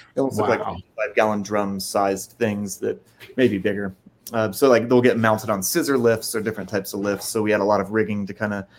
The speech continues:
Speaker 1: get those flown up in the air.
Speaker 2: Mm-hmm.
Speaker 1: Uh, and then, uh,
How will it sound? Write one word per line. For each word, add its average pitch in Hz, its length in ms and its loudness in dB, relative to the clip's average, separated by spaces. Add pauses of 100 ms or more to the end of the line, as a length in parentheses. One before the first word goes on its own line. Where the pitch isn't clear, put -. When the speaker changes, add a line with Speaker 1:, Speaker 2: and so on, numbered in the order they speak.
(220)
Speaker 1:
get 113 160 2
those 98 240 0
flown 104 280 -2
up 101 140 -4
in 101 80 -4
the 101 140 -4
air. 104 260 -4 (320)
Speaker 2:
Mm-hmm. 135 360 4 (120)
Speaker 1:
Uh, 104 180 -10 (720)
and 123 160 0
then, 117 520 4 (180)
uh, 101 540 2